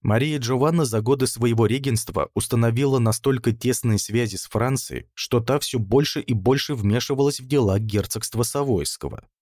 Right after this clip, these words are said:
Первым делом юный герцог разорвал союз с Людовиком четырнадцатым, который заключила его матушка и следствием которого и была его помолвка с португальской принцессой.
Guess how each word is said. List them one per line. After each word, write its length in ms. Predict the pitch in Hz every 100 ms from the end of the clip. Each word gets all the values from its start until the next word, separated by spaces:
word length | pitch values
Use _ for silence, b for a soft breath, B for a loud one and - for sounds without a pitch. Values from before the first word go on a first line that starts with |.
| -
Первым 400 | 123 120 117 107
делом 320 | 107 135 123
юный 340 | 104 127 117
герцог 440 | 90 101 135 - -
разорвал 460 | 127 104 107 120 151
союз 460 | - 101 123 -
с 140 | - -
Людовиком 560 | 131 110 101 110 123
четырнадцатым, 920 | 113 - - 107 92 80 - 76 - - _ -
который 300 | 131 175 175
заключила 560 | 147 139 120 - 139
его 260 | 131 117 104
матушка 680 | 95 123 135 - 135 131 -
и 60 | -
следствием 600 | - 120 123 - 110 98
которого 600 | 104 - 131 127 71 60 -
и 100 | 139
была 380 | 101 107 98 131
его 240 | 151 143
помолвка 640 | - 98 95 127 120 -
с 80 | 139
португальской 680 | 147 147 147 95 82 - 110
принцессой. 760 | 117 120 - 95 76 - -